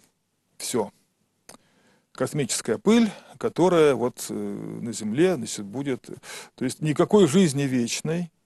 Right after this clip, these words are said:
А откуда она возьмётся? Если не было жизни вечной у его эволюционных предков, а, то с чего у нас-то она возьмётся?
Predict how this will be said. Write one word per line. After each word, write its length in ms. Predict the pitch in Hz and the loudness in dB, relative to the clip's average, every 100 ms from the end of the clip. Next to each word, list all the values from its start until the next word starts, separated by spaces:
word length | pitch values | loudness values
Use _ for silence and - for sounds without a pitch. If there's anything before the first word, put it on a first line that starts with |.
| _ | _
А 100 | 139 | 0
откуда 320 | 151 - 160 131 | 0 2 4 4
она 160 | 120 | 4
возьмётся? 600 | 127 135 127 104 - 101 _ _ _ _ _ _ _ 127 | 2 2 -2 -4 -8 -14 _ _ _ _ _ _ _ -4
Если 260 | 139 156 | 0 2
не 160 | 165 170 | 4 4
было 200 | 147 143 | 6 6
жизни 320 | 160 143 147 | 4 2 2
вечной 420 | 151 147 - 135 | 2 2 0 -2
у 120 | 127 143 | 2 4
его 440 | 147 143 120 110 127 | 6 6 4 2 -4
эволюционных 600 | 127 139 - 139 131 - | -4 -2 0 0 0 -4
предков, 560 | 123 113 - 160 - - _ _ _ _ _ _ _ | -6 -6 -8 -12 -12 -20 _ _ _ _ _ _ _
а, 220 | - 135 131 | -2 0 2
то 160 | 156 | 2
с 40 | 147 | 2
чего 520 | - 156 190 160 123 135 | 0 4 6 8 6 4
у 60 | 165 | 4
нас-то 340 | 143 - 117 | 2 2 -2
она 140 | 113 | -2
возьмётся? 540 | 113 123 120 98 - | -2 -4 -6 -8 -12